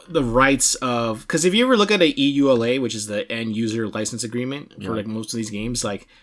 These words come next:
Speaker 1: you don't have the rights to the game. You have the rights to the license to the game. And then part of the E L A says, like, even, like, that license is, like, irre-,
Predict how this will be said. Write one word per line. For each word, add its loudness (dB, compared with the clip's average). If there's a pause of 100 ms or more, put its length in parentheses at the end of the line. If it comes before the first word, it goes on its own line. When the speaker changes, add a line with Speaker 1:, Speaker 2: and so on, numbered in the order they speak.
(520)
Speaker 1:
you 4
don't 6
have 2 (400)
the 0
rights 0
to -6
the -2
game. -4
You -2
have -6
the -14
rights -4
to -6
the -6
license 0
to -4
the -6
game. -10 (500)
And 2
then 0
part 4
of 2
the 2
E 2
L 2
A 4
says, 0
like, -8
even, -6
like, -4
that -4
license -4
is, -6
like, -6
irre-, -8